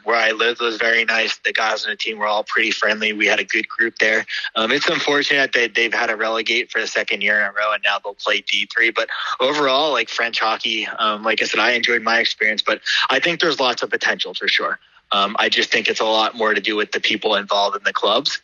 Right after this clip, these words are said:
and how they, they run things, but also, you know, coaches. I mean, we've had teams reach out all the time, and it's pretty, like, interesting. They're, you know, like, "Hey, we don't want players from, let's use N C double A Division three,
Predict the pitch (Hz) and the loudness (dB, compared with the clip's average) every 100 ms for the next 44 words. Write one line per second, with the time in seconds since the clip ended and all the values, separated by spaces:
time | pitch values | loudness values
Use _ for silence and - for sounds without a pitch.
0 | 104 98 107 104 101 107 - _ - 101 | -2 2 2 2 2 0 -4 _ 0 0
1 | 101 104 104 123 131 147 - - - 107 | 2 0 0 0 2 0 -4 -6 -2 0
2 | 104 104 107 104 101 101 117 107 - 98 | 2 2 0 2 0 2 2 2 0 0
3 | 107 104 104 104 110 117 110 107 113 107 | 0 0 0 0 2 2 2 0 0 2
4 | 101 101 - - 95 95 98 139 135 117 | 2 2 0 0 0 -2 0 2 2 0
5 | 117 - - - - 110 104 - - - | -2 -8 -8 -6 -2 0 0 0 -2 -2
6 | - 135 120 117 120 _ _ _ _ _ | 0 0 2 0 -2 _ _ _ _ _
7 | _ _ _ _ - 104 98 - 143 - | _ _ _ _ -2 -2 0 0 2 2
8 | 113 107 113 104 107 107 113 110 107 107 | 2 2 0 0 2 2 2 0 0 2
9 | 107 127 117 117 131 131 127 123 120 113 | 2 2 2 0 0 0 -2 -2 -2 2
10 | 117 107 113 110 113 - 117 113 - - | 2 2 0 -2 -2 0 0 0 -2 -2
11 | - - - 131 - 135 127 123 120 107 | 0 0 0 0 0 0 0 2 2 2
12 | 110 113 110 104 123 113 - | 2 2 0 0 0 0 -2